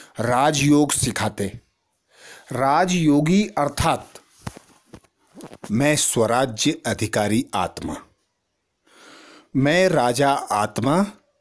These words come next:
सर्व कर्मेंद्रियां, सर्व ज्ञानेंद्रियां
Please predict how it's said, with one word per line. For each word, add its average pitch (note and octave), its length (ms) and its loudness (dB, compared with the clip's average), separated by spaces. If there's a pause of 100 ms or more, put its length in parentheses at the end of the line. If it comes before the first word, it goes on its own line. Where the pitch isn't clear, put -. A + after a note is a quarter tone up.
(200)
सर्व D3+ 580 0
कर्मेंद्रियां, B2 1000 2 (720)
सर्व C3 580 0
ज्ञानेंद्रियां C3 800 2